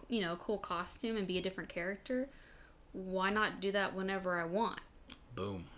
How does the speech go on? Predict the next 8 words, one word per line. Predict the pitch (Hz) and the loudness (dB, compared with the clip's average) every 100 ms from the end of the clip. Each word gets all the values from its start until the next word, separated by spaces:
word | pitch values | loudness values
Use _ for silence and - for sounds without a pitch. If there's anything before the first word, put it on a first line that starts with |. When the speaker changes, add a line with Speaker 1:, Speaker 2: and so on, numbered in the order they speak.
| - - | -18 -6
Speaker 1:
And | 196 185 | 0 4
that's | 185 - - - - - - - - - | 4 6 6 6 4 -4 -20 -20 -20 -8
how | 190 170 | -4 -2
people | - 190 - | -2 -4 -2
should | - 170 | -2 -4
look | - - | -8 -10
at | - | -10
it. | - | -12